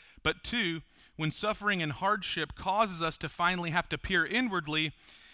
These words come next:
it can be so dark and daunting that we scarce even find a way out. And so we have many in our culture that are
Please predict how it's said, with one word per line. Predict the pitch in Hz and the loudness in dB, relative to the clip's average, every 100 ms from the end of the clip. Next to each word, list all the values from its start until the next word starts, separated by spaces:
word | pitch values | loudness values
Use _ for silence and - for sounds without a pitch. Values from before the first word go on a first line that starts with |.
| - | -4
it | - 180 | -2 0
can | 190 | 0
be | 180 | 4
so | - 202 190 | 4 4 0
dark | 147 170 185 - | 0 2 2 0
and | 156 | -4
daunting | 156 202 208 165 151 135 _ _ - | 0 0 0 -2 -2 -6 _ _ 0
that | 175 | 0
we | 180 | 2
scarce | 170 - 190 190 - | 2 4 6 8 6
even | 190 175 | 4 0
find | 160 170 170 | 0 2 4
a | 165 | 4
way | 156 147 | 2 2
out. | 160 151 - - - _ _ _ _ _ _ | 0 -6 -10 -16 -16 _ _ _ _ _ _
And | 143 139 | -2 0
so | 160 | 0
we | 160 | 0
have | 160 | 0
many | 147 175 196 196 | 0 0 0 0
in | 190 | 0
our | 170 156 | 0 -2
culture | 180 175 165 151 | -6 -6 -6 -4
that | 147 | -4
are | 131 | -6